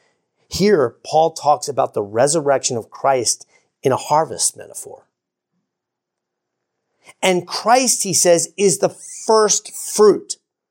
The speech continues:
That first beginning, that first ripened ear of the harvest.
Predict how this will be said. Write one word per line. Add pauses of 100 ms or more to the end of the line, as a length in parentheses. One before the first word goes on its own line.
(1080)
That (400)
first
beginning,
that
first
ripened (100)
ear (1300)
of
the
harvest.